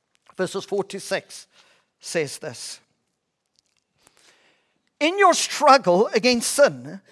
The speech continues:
you have not yet resisted to the point of shedding your blood. And you have completely forgotten this word of encouragement that addresses you as a father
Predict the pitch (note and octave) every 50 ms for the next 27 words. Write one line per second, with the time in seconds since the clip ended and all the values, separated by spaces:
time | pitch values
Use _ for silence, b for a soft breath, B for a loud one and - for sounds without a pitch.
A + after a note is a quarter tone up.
0 | b b b b b b b b b - G#3+ B3 B3 E3+ - C4 - A3 G#3 G#3+
1 | C4 C#4+ E4 E4 - D#4 D#4 - - A3+ C4 B3 - B3+ C4+ - - - A#3 -
2 | - B3 - A3+ G#3+ - - B3+ A3 G3+ - - G#3+ - - - A3 G#3+ F#3+ G#3
3 | G3+ F#3+ F3+ C#3+ D3 E3+ D#3 C#3 - - _ _ _ _ _ _ _ _ _ _
4 | _ _ _ _ _ _ _ B B B B B B B - B3+ A#3 B3 C4 B3
5 | F#3 A#3+ C4 - C#4 C#4 - - D4 C4+ B3+ - - - D4 D4 D#4+ F4 F4 -
6 | F4+ D#4 - - D#4 C4+ - - A3+ A3+ A3+ - A3+ B3 A#3 G3 G#3 F#3+ - -
7 | G#3 F#3 F3+ F3+ F3+ G3 A#3+ - F3 - F#3 F#3 - - - - F3 E3 - -
8 | - E3+ F3 - B B B B B B _ A3 E3 E3 E3 - - A3+ D#3+ -
9 | - F#3 A3 A#3 B3 B3 - - C4+ A#3 - - - E3 D#3+ D#3 D#3 D#3 D#3+ D3+
10 | b b b b b b _ _ - D3+ C#3+ - - C#3+ C3 - - - - -
11 | G3+ G#3+ G#3+ G#3 G#3 G3 - C#3 B2 -